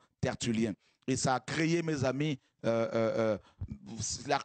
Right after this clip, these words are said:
confusion dans le christianisme jusqu'à à nos jours. Et au jour d'aujourd'hui, toucher à la Trinité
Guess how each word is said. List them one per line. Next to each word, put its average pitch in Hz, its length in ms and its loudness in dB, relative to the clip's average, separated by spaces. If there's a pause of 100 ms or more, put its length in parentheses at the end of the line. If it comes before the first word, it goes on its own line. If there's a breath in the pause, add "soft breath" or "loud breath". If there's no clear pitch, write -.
(100)
confusion 208 1000 0
dans 151 300 0 (220 soft breath)
le 120 180 0
christianisme 131 800 -2
jusqu'à 120 380 0 (120)
à 117 80 0
nos 117 140 2
jours. 135 320 0 (340)
Et 110 160 -4
au 120 80 2
jour 143 100 0
d'aujourd'hui, 127 300 0
toucher 135 300 -2
à 143 40 0
la 117 100 0
Trinité 123 500 -2